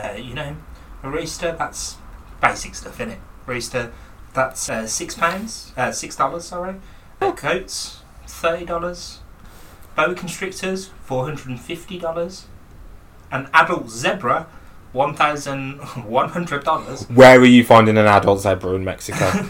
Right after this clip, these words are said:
Speaker 1: <laughs> Well, this is a good question. And African lion cubs, no,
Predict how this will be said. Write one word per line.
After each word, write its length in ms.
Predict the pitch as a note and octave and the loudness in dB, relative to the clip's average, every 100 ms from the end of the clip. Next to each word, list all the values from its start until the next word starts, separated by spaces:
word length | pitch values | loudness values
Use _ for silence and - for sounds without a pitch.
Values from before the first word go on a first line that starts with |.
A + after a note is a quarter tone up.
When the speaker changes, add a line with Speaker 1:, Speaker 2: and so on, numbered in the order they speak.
| - | -10
Speaker 1:
<laughs> 200 | - - | -14 -2
Well, 340 | C3 A2 F#2 - - - - - - - | 0 0 -6 -16 -20 -20 -20 -20 -20 -14
this 200 | A#2+ - | -12 -10
is 140 | A2 | -10
a 40 | A2 | -10
good 160 | A2 | -8
question. 580 | B2+ C3 - G#2+ G#2+ A2+ | -4 -4 -4 -10 -10 -6
And 340 | C3 C3+ C#3 - | 0 0 -2 -4
African 500 | - - - - E3 | -2 -2 -4 -6 -6
lion 320 | C#3 F3+ E3+ C3 | -2 -4 -4 -6
cubs, 500 | A#2 A2+ A2+ - - - - | -4 -6 -6 -12 -14 -20 -8
no, 200 | A2+ | -4